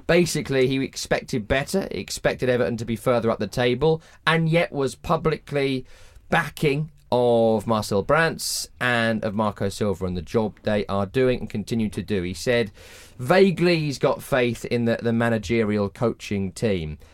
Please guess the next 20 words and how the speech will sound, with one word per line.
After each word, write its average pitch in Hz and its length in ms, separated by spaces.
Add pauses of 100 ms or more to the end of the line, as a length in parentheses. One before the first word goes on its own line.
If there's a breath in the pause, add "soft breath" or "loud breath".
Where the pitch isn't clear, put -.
(120)
Do 151 100
we 160 160
have 208 180
faith 220 440
in, 151 120
in 160 160
Marco 151 360
Silva 151 400
and 143 100
his 131 160
managerial 123 640
team, 135 340
and 123 100 (220 loud breath)
also 170 280
the 160 80
signings 156 640
they've 139 280
made? 92 300
Chris 127 180
Perry. 85 260